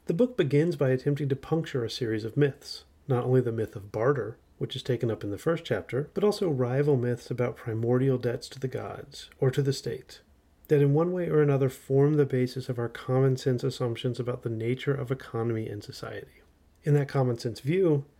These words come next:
the state and the market tower above everything else as diametrically opposed principles. Historical reality reveals, however, that they were born together and have always been intertwined.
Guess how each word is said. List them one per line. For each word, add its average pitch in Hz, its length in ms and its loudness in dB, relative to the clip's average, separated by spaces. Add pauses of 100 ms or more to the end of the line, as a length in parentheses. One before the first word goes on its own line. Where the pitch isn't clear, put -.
(220)
the 135 80 -6
state 160 520 0
and 135 120 4
the 135 60 4
market 127 420 -2 (120)
tower 170 540 0
above 127 280 0
everything 127 420 0
else - 460 -6 (200)
as 120 140 -4
diametrically 131 800 0
opposed 113 400 -4
principles. - 640 -8 (960)
Historical 135 520 0
reality 117 420 2
reveals, 113 460 0
however, 110 540 -2 (340)
that - 100 -18
they 127 120 2
were 123 140 2
born 123 400 2
together 120 460 -2
and 117 180 -6
have 107 140 -6
always 117 400 0
been 117 200 -2
intertwined. - 760 -8